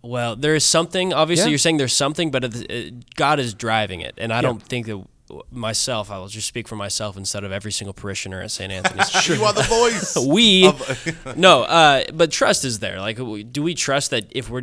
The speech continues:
Speaker 1: if we're just gonna sit and God's gonna drive, or are we going to say, come in with a rosary and our book and our,
Speaker 2: Yeah.
Speaker 1: you know, all these techniques,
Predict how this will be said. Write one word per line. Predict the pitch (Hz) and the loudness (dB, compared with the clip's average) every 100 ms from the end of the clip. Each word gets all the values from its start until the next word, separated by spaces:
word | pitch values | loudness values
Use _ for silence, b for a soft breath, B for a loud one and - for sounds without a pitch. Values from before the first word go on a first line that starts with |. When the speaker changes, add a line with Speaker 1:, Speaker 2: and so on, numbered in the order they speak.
| - | -8
Speaker 1:
if | 113 - | -10 -10
we're | 123 | -10
just | 117 120 | -8 -8
gonna | 113 104 | -6 -4
sit | - 113 78 | -4 -6 -8
and | 101 101 | -12 -8
God's | 110 113 | -6 -4
gonna | 113 98 | -6 -10
drive, | - 98 98 113 139 147 - - | -10 -8 -4 -4 -4 -8 -18 -10
or | 110 107 98 | -8 -8 -8
are | 104 110 | -8 -8
we | 110 123 | -4 -4
going | 120 113 110 | -4 -4 -6
to | - | -6
say, | - 113 110 104 98 - - | -4 -4 -6 -8 -10 -14 -14
come | 120 | -10
in | 113 113 | -8 -8
with | 107 | -8
a | 104 | -8
rosary | 104 107 110 110 | -8 -8 -8 -8
and | 104 | -8
our | 101 | -10
book | 98 107 107 - | -10 -10 -10 -14
and | 101 98 | -14 -12
our, | 98 92 95 - B | -12 -12 -14 -16 B
Speaker 2:
Yeah. | 117 | -10
Speaker 1:
you | 95 | -8
know, | 101 | -10
all | 87 107 | -8 -8
these | 113 104 | -8 -10
techniques, | 107 - 110 101 92 - | -12 -14 -12 -12 -10 -10